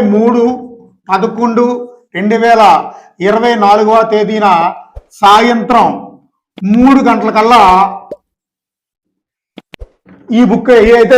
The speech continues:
ముఖ్యంగా సీనియర్ సిటిజన్స్, దివ్యాంగులకు సంబంధించిన టికెట్స్ అయితే తప్పనిసరిగా బుక్ చేసుకోవాలి. వెంటనే సైట్ ఓపెన్ అవుతుంది. దాన్ని మీరు అందరూ కూడా గమనించవలసిన అవసరం అయితే ఎంతైనా ఉంది. అలాగే ఇంకా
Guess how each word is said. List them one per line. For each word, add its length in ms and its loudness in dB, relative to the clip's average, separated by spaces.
ముఖ్యంగా 360 2
సీనియర్ 360 -2
సిటిజన్స్, 480 -2
దివ్యాంగులకు 460 0
సంబంధించిన 320 -8
టికెట్స్ 280 -6
అయితే 180 0
తప్పనిసరిగా 560 0
బుక్ 180 -6
చేసుకోవాలి. 480 0
వెంటనే 380 -4
సైట్ 220 0
ఓపెన్ 200 -6
అవుతుంది. 280 -6
దాన్ని 220 2
మీరు 140 4
అందరూ 160 2
కూడా 100 4
గమనించవలసిన 540 0
అవసరం 260 0
అయితే 140 0
ఎంతైనా 360 -2
ఉంది. 180 -4
అలాగే 340 4
ఇంకా 140 0